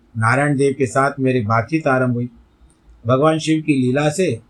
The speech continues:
वहाँ हम दोनों में कुछ विवाद भी छिड़ गया। इस समय हम लोगों के बीच एक महान अस्थि स्तंभ, जिसको ज्योतिर्मय लिंग कहते हैं, वो प्रकट हुआ। मैंने और विष्णु ने क्रमशः ऊपर और नीचे जाकर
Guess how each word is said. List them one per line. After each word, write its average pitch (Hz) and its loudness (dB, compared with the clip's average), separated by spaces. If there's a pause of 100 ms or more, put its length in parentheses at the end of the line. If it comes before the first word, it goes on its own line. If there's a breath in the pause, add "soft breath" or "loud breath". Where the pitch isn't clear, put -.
(100)
वहाँ 123 0
हम 127 0
दोनों 151 0 (380)
में 147 -4
कुछ 160 -6
विवाद 151 0
भी 160 0
छिड़ 120 -6
गया। 90 -12 (1160)
इस 190 2
समय 160 4
हम 151 0
लोगों 156 2
के 151 0
बीच 156 -2
एक 139 -2
महान 147 0 (100)
अस्थि 156 -2
स्तंभ, 117 -2 (460)
जिसको - 0
ज्योतिर्मय 143 2
लिंग 127 -2
कहते 113 -6
हैं, 127 -4
वो 143 -2
प्रकट 113 -4
हुआ। 92 -16 (920)
मैंने 156 2
और 165 4
विष्णु 151 -2
ने 185 4 (380)
क्रमशः 175 2
ऊपर 151 0
और 160 2
नीचे 151 -2
जाकर 135 -2